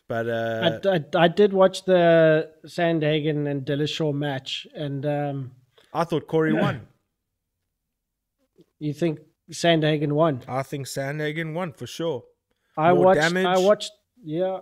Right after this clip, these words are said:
Speaker 2: I watched it. I was like, I was almost putting, like, marks, like, as they were playing. I was like, I was actually writing notes for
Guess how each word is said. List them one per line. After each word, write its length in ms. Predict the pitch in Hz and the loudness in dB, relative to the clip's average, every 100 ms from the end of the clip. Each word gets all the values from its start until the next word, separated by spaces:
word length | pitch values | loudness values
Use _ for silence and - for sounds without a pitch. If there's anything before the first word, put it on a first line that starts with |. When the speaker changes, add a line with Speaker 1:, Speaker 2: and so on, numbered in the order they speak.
| - 170 | -8 2
Speaker 2:
I 100 | 180 | 4
watched 380 | 233 262 - | 4 2 -2
it. 140 | 269 262 | -4 2
I 80 | 196 | 6
was 280 | 202 208 202 | 8 6 6
like, 300 | 196 180 180 - _ _ _ _ _ - _ - | 6 6 2 -14 _ _ _ _ _ -10 _ -2
I 60 | |
was 200 | 160 160 151 | 0 0 -2
almost 380 | 180 165 180 - | -2 0 -2 0
putting, 240 | 190 185 | 2 4
like, 260 | 170 156 - | 2 0 -4
marks, 760 | 139 147 156 147 - - - _ _ _ _ _ _ _ _ _ _ _ _ _ _ _ - | -4 2 2 2 -2 -18 -18 _ _ _ _ _ _ _ _ _ _ _ _ _ _ _ -4
like, 260 | 156 139 - | 0 0 0
as 220 | 160 160 | 2 2
they 100 | 170 | 4
were 120 | 156 143 | 2 2
playing. 440 | - 165 143 123 | 2 2 2 -2
I 80 | 123 | -6
was 100 | 139 | -4
like, 200 | 139 - - | -6 -6 2
I 60 | |
was 120 | 160 160 | 2 4
actually 220 | 156 175 | 4 4
writing 540 | 147 160 165 170 143 | 6 6 6 2 2
notes 580 | 143 160 147 - - - _ | 4 4 4 -2 -14 -18 _
for 200 | 156 | -6